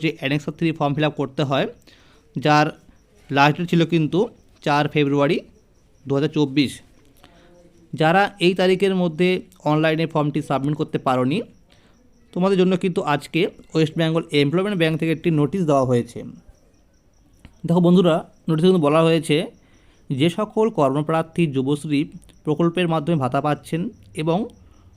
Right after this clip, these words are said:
পনেরোই জানুয়ারি থেকে চার ফেব্রুয়ারি তারিখের মধ্যে অ্যানেক্সার থ্রি ফর্মটি অনলাইনে জমা করতে পারেননি, তাদের অনুরোধ করা হচ্ছে আগামী পাঁচ ফেব্রুয়ারি থেকে সাতই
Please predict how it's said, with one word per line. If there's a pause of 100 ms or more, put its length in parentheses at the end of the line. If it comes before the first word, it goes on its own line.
(140)
পনেরোই
জানুয়ারি
থেকে (500)
চার (100)
ফেব্রুয়ারি
তারিখের (100)
মধ্যে (440)
অ্যানেক্সার
থ্রি (100)
ফর্মটি (180)
অনলাইনে
জমা
করতে (100)
পারেননি, (640)
তাদের (120)
অনুরোধ
করা
হচ্ছে (240)
আগামী (560)
পাঁচ (120)
ফেব্রুয়ারি
থেকে (420)
সাতই